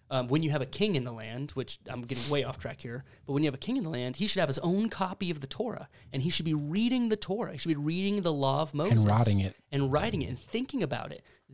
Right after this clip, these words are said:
Speaker 1: that he might lead the people. And, and the way that you're supposed to, uh, you know, actually be right with God, to dwell properly in this land that they're about to cross into, the only way to make that happen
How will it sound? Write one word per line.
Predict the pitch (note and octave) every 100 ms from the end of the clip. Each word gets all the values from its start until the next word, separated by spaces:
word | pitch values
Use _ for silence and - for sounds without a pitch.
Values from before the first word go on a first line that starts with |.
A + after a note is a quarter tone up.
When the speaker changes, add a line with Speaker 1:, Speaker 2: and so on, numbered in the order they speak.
| B2
Speaker 1:
that | E3+ F#3 -
he | - G3+ A3
might | G#3 F3 E3+
lead | C3+ C#3 D#3 E3+ C#3
the |
people. | C3+ - C4+ - - _ _ _ -
And, | D#3+
and | E3 D#3+
the | D#3
way | D3 D3 F3 B3
that | A#3+ F#3
you're | D#3+ D#3
supposed | - D#3+ E3 -
to, | D3 C3 - _ _ _ _ -
uh, | - -
you | - C#3
know, | C3+
actually | C#3 G3 - G3+ F#3+
be | D#3
right | C#3 C3 C3+
with | D3
God, | C3 B2 - -
to |
dwell | C#3 - C#3 C#3+ F#3+ G#3
properly | - E3 E3 D#3+ D3
in | C#3
this | B2+ -
land | B2+ B2+
that | B2
they're | A#2+
about | A2+ A2+
to | -
cross | - A2+ -
into, | G#3 G#3 - C#3+
the | C#3
only | D#3 G3+
way | E3+ D3+
to |
make | B2 B2+ C3+
that | A#2
happen | - B2 C3 E3+ F3